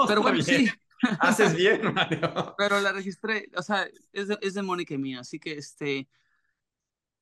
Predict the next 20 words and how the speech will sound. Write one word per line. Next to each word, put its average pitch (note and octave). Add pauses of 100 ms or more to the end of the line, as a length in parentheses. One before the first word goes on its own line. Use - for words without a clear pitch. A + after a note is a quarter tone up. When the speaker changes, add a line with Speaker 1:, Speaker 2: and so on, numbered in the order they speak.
(560)
Speaker 1:
no A3
sé, C#4
a C4
veces, C4+
ah, - (120)
nunca C4+
me C#4
ha C4+
pasado A#3+
que G#3
me D#3+
roben, D#3 (280)
que -
me E3
roben F#3
nada. D3
Bueno, A3+
sí, C4
alguna B3
vez B3+